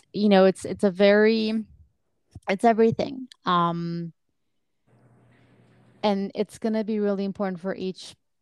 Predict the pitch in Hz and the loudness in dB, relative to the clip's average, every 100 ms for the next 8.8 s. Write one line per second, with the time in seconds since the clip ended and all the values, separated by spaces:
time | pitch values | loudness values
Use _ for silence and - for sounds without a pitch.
0 | - - 180 180 185 175 - 180 175 180 | -16 -6 -2 0 0 0 0 2 2 0
1 | 175 165 - 180 170 180 170 - - 180 | -4 -8 -4 -4 -4 -6 -6 -6 -4 -4
2 | - 175 185 180 170 165 - 180 165 151 | 0 0 0 0 0 -2 -4 -2 -2 2
3 | 180 185 - 180 180 175 - 180 - - | 2 2 -2 0 4 4 2 -4 -4 -6
4 | 180 175 170 - 170 156 170 165 165 156 | -4 -2 -2 -4 -8 -4 -2 0 0 0
5 | 170 165 165 160 160 - 160 156 - - | 0 0 -4 -6 -6 -2 -2 -2 -6 -10
6 | - - - - - - - _ _ _ | -10 -16 -16 -16 -16 -16 -18 _ _ _
7 | _ - _ - - 190 165 190 185 - | _ -20 _ -8 2 2 4 4 4 2
8 | 190 - 185 175 175 170 - - | -4 0 2 4 4 2 -4 -10